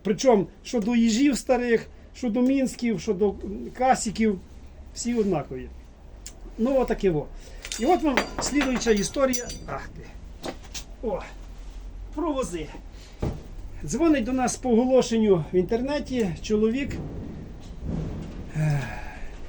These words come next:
Ну, я вже плутаю, по-моєму, що було з Хер-, з Херсону. Чи з... чи з Херсону,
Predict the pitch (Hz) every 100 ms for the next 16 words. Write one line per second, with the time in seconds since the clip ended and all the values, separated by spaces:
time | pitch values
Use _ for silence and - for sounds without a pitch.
0 | - - - - - - - - - -
1 | - - - - - 226 262 254 208 208
2 | 311 226 190 170 156 - - - 190 254
3 | 254 226 - 220 226 214 - 220 220 -
4 | - - - 233 220 220 160 139 127 -
5 | - - - - - - - - - -
6 | - - - - - - - - 202 208
7 | - - - - 233 226 - 262 226 370
8 | 381 339 247